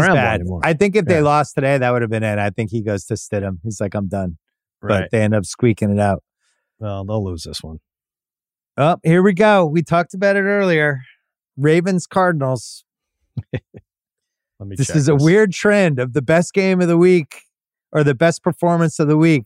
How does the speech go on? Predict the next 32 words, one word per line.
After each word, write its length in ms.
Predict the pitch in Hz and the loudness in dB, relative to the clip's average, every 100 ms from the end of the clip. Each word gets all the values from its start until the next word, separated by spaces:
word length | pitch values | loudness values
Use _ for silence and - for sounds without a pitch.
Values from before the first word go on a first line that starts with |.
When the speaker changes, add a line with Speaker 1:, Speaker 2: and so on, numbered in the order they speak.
| _ | _
Speaker 2:
just 160 | 139 120 | -6 -4
shit 260 | - 175 | -4 -4
in 40 | 165 | -2
the 60 | 143 | 0
bed 300 | 151 147 120 | 2 2 0
the 80 | |
following 460 | - 139 135 127 123 | -4 0 0 0 0
week. 260 | 131 123 104 _ _ _ _ _ _ _ | 0 0 -4 _ _ _ _ _ _ _
I 180 | 139 151 | 0 4
have, 340 | 165 175 160 147 | 4 4 4 2
uh, 300 | 143 131 123 | 2 2 0
Ravens 460 | 127 147 147 147 | 2 0 0 -4
by 160 | 123 139 | -2 -2
seven 340 | 127 151 127 | -2 -2 -2
and 100 | 131 123 | -2 -2
a 40 | |
half. 300 | 117 107 _ _ _ _ _ _ _ _ _ _ _ _ _ _ 104 | -4 -6 _ _ _ _ _ _ _ _ _ _ _ _ _ _ -8
Speaker 1:
Uh, 120 | 101 | -2
Speaker 2:
In 60 | 123 | 0
Speaker 1:
do 60 | |
I 120 | 117 123 | 2 0
get, 160 | 123 | 2
Speaker 2:
Arizona. 160 | 156 113 | 0 2
Speaker 1:
yes, 560 | 120 131 117 - - - | 2 2 0 -2 -10 -4
yes, 320 | 123 135 - | 0 0 0
I 80 | 110 | 0
win 220 | 117 117 | 2 2
one. 140 | 104 | 2
I 80 | 101 | 0
said 240 | 113 147 113 | 0 0 2
nine, 480 | 131 143 139 139 120 | 2 2 2 0 0
it's 160 | 107 | -4